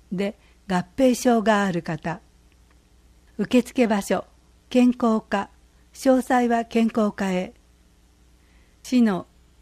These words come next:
人肺対策。市の肺がん検診で人肺所見がある方には、人肺専門医にて画像診断しています。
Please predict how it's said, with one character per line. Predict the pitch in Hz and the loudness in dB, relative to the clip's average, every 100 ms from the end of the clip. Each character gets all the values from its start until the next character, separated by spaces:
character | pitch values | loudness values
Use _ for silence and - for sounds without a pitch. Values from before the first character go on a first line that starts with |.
| - | -16
人 | 185 240 254 | -4 2 2
肺 | 240 240 233 | 2 -2 -2
対 | - 233 190 | -2 -2 -2
策。 | 180 156 - 175 _ _ _ _ _ _ _ _ _ | -6 -8 -10 -12 _ _ _ _ _ _ _ _ _
市 | - - | -8 0
の | 233 190 | 0 0
肺 | - 247 247 | -2 -2 0
が | 240 | 0
ん | 247 | 0
検 | 240 247 226 | 0 -2 -2
診 | - 175 160 | -2 -4 -4
で | 160 175 _ _ - _ _ | -6 -8 _ _ -20 _ _
人 | 180 226 247 | -4 0 2
肺 | 226 233 233 | 0 -2 -2
所 | - 240 | -4 -2
見 | 226 190 | -2 0
が | 165 170 | -2 -2
あ | 220 | -2
る | 220 | -2
方 | - 160 208 | -6 -6 -4
に | 196 165 | -2 -4
は、 | 165 180 _ _ _ _ _ | -6 -12 _ _ _ _ _
人 | 196 240 | 0 0
肺 | 233 233 226 | 2 0 -2
専 | - 254 247 | -2 2 4
門 | 247 233 196 | 4 2 0
医 | 170 | 0
に | 165 175 | -2 -4
て | 175 170 - _ - | -6 -8 -14 _ -4
画 | 202 | -2
像 | 247 247 | 0 0
診 | 226 277 254 | 0 0 0
断 | 190 165 151 | 0 -6 -8
し | - | -6
て | 214 | -2
い | 202 | 0
ま | 190 185 | 0 -2
す。 | 180 - | -6 -16